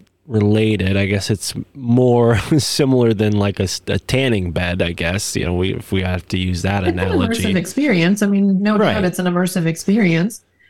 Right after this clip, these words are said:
Speaker 1: Well, and
Speaker 2: Um, you
Speaker 1: it's
Speaker 2: know, there's,
Speaker 1: something
Speaker 2: there's
Speaker 1: that
Speaker 2: ways to clear
Speaker 1: Well, I apologize for cutting you off, but it seems like something that people have, like,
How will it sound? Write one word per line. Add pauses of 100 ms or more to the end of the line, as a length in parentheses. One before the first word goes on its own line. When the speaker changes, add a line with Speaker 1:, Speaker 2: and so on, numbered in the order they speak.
Speaker 1:
Well,
and
Speaker 2:
Um,
you
Speaker 1:
it's
Speaker 2:
know,
there's,
Speaker 1:
something
Speaker 2:
there's
Speaker 1:
that
Speaker 2:
ways
to
clear (720)
Speaker 1:
Well, (300)
I
apologize
for
cutting
you
off,
but
it
seems
like
something
that
people
have,
like,